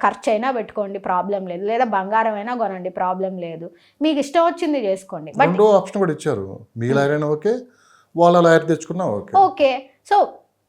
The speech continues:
Speaker 1: ఆ, ఇవన్నీ క్లియర్ ఉన్న తర్వాత మీ దగ్గర డాక్యుమెంట్ ఉంటే, పర్సన్ కరెక్ట్ ఉన్నా లేకపోయినా,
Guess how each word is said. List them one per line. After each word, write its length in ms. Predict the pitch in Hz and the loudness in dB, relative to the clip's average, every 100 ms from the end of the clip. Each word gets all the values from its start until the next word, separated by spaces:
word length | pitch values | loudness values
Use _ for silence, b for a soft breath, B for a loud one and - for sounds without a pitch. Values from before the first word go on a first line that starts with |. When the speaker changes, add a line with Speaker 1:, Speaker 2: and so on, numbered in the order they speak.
| _ 262 | _ 4
Speaker 1:
ఆ, 80 | 247 - 285 | 4 2 2
ఇవన్నీ 540 | 311 277 277 381 440 | 6 6 6 0 0
క్లియర్ 260 | 349 339 330 | 2 4 2
ఉన్న 160 | 320 294 | 0 -4
తర్వాత 400 | 233 208 190 320 453 - _ _ 240 | 0 0 2 0 0 -6 _ _ -2
మీ 200 | 294 381 | 2 4
దగ్గర 300 | 359 294 320 | 6 6 6
డాక్యుమెంట్ 540 | 330 254 240 269 269 240 | 6 6 4 0 -6 -6
ఉంటే, 180 | 214 254 | -6 -4
పర్సన్ 560 | 254 226 226 311 320 294 | 0 0 0 -6 -4 0
కరెక్ట్ 300 | 226 226 254 | 0 -2 -6
ఉన్నా 200 | 247 254 | -6 -4
లేకపోయినా, 500 | 233 208 - 196 | -2 -4 -4 -6